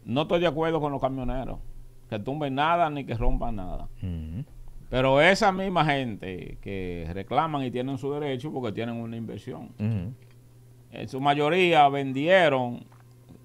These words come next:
Speaker 1: hicieron, eh, eh, hicieron esa calle así,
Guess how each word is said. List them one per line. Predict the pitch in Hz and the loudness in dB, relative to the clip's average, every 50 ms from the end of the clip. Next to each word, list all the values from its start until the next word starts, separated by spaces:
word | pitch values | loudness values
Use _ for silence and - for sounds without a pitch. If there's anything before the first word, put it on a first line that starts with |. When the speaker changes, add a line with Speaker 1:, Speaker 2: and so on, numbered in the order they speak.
| - - | -14 -6
Speaker 1:
hicieron, | - 135 135 - - 131 139 147 147 143 147 | -4 -2 -2 -2 -2 -2 -2 -2 -4 -4 -4
eh, | 151 113 - | -6 -6 -6
eh, | - 127 143 147 117 123 | -6 -4 -2 -2 -2 -2
hicieron | 135 123 - 143 147 151 147 147 | -4 -2 -2 -2 -2 -2 -2 -4
esa | 147 147 143 127 - | -4 -2 -4 -4 0
calle | 127 123 143 147 139 131 123 120 113 | 2 2 2 2 0 -4 -4 -4 -4
así, | 107 104 - - - | -6 -6 -8 -12 -16